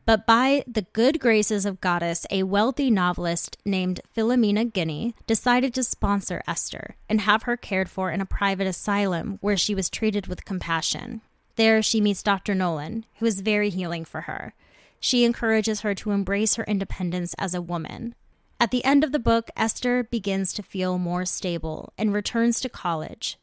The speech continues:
though she knows the bell jar of mental illness could one day descend onto her again. Of course, there's a lot of other stuff that goes <laughs> on in there. I would love to break this book down fully, but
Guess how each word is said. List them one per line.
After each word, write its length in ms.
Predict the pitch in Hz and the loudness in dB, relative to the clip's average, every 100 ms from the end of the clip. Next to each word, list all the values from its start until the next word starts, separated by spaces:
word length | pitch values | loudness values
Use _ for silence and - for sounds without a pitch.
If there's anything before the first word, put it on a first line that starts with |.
| - | -2
though 220 | 220 220 | 0 0
she 240 | - 233 | 0 2
knows 440 | 220 233 277 294 269 | 4 6 4 4 2
the 100 | 254 | 0
bell 260 | 240 240 | 0 0
jar 400 | 220 190 180 180 - | 0 0 2 0 -2
of 120 | 175 | -4
mental 420 | 175 180 170 208 - | -4 -4 -4 -6 -4
illness 480 | 170 165 156 - | -6 -6 -4 -4
could 200 | - 196 | -4 -8
one 340 | 190 196 214 233 | -4 2 4 2
day 360 | 180 165 160 - | 0 -6 -8 -4
descend 600 | 190 - 170 160 165 - | -2 -2 -2 -6 -8 -8
onto 360 | - 160 160 156 | -6 -6 -6 -10
her 380 | - - - - - | -10 -10 -10 -12 -14
again. 520 | 165 - - - 220 _ _ _ _ _ _ _ | -12 -12 -10 -12 -14 _ _ _ _ _ _ _
Of 180 | - 175 | -12 -8
course, 400 | - 247 240 - - - - _ | 0 2 4 2 -2 -12 -20 _
there's 160 | 202 196 | -6 -2
a 40 | |
lot 220 | 202 254 | 2 4
of 80 | 285 | 4
other 160 | 262 262 | 4 4
stuff 260 | - 240 | 4 4
that 140 | - - | 2 4
goes 200 | 240 247 | 8 8
<laughs> 140 | 226 | 8
on 120 | 247 | 10
in 120 | 240 233 | 10 10
there. 280 | 220 208 - | 8 6 4
I 100 | 220 | 0
would 180 | 202 | 0
love 500 | 202 202 202 208 208 - - | -2 2 4 2 0 -4 -2
to 520 | - 196 190 185 185 - - | 2 2 2 0 -2 -6 -2
break 260 | 214 214 - | 2 2 2
this 180 | 220 - | -2 0
book 240 | 208 - | -4 -2
down 320 | 208 196 196 - | 0 0 -2 -8
fully, 600 | - - 302 277 277 269 - | -4 4 6 6 4 2 -2
but 720 | 175 202 196 185 - - | 0 4 4 2 -2 -6